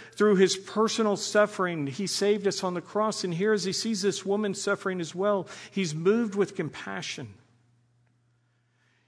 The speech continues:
You know, sometimes we, we, we question God and his care for us. Others will say, "I, I know he cares," but we, we wonder,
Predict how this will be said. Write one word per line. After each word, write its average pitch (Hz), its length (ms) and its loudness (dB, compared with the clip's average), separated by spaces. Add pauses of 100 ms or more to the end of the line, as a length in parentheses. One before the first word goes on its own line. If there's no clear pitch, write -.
(140)
You 214 120 4
know, 220 80 8
sometimes 233 580 4
we, 208 180 0
we, 208 320 -2
we 185 160 -2
question 156 840 -4 (360)
God 175 280 2
and 175 80 -4
his 151 120 -6
care 214 300 0
for - 180 0
us. 139 160 0
Others 196 300 -2
will 185 100 -4
say, 185 240 -2
"I, 196 360 -4
I - 20 -4
know 220 280 0
he 175 180 -4
cares," 190 500 -2
but 165 140 0
we, 175 240 0
we 175 180 2
wonder, 202 400 2